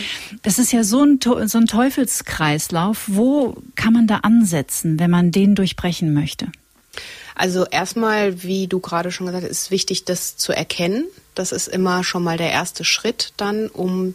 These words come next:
Speaker 2: den zu durchbrechen.
Speaker 1: Mhm.
Speaker 2: Natürlich, es ist, kann schwer sein, sich da selber zu helfen, also sich Hilfe dann auch zu holen
Speaker 1: Mhm.
Speaker 2: mit Therapeuten, Ernährungsberatern oder auch Coaches. Gerade wenn es ums emotionale Essen geht,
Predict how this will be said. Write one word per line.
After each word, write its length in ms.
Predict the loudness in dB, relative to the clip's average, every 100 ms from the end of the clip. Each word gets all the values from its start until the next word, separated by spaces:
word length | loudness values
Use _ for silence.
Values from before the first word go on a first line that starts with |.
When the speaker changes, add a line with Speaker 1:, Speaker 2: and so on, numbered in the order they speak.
| -6 -2
Speaker 2:
den 300 | 0 0 -2
zu 300 | -2 -4 -6 _
durchbrechen. 720 | -4 -4 -4 -6 -6 -2 -4 -4 0
Speaker 1:
Mhm. 240 | 4 4 4
Speaker 2:
Natürlich, 640 | 2 0 0 0 -4 -10 _ _ -20 _ -10
es 180 | -6 -4
ist, 320 | -4 -4 -6
kann 320 | -2 0 0
schwer 340 | 0 0 0 0
sein, 260 | 0 -2
sich 180 | -4 -6
da 120 | -6
selber 540 | -4 -2 -2 -2 -4 -4 -4
zu 140 | -4
helfen, 360 | -2 -4 -4 -4
also 220 | -2 -2
sich 180 | -4 -6 -18 -8
Hilfe 380 | -2 -2 0 -2
dann 240 | -2 -2
auch 280 | -2 -4 -4
zu 240 | -4 -2
holen 380 | 0 0 2 2 4
Speaker 1:
Mhm. 380 | 4 2 -2 0
Speaker 2:
mit 460 | -4 -4 -2 -4 -2
Therapeuten, 720 | -4 -4 -4 -6 -6 -4 -4
Ernährungsberatern 1600 | -2 -2 -2 -4 -6 -8 -8 -6 -6 -6 -6 -4 -4 -4 -4 -4
oder 300 | -2 0 -2
auch 140 | -4
Coaches. 720 | -2 -2 0 -2 -2 -2 -4 -8
Gerade 380 | -4 -2 -2 -2
wenn 100 | -2
es 80 |
ums 180 | -4 -6
emotionale 800 | -4 -2 0 0 0 0 0 -2
Essen 300 | -2 -2 -2
geht, 240 | 0 -2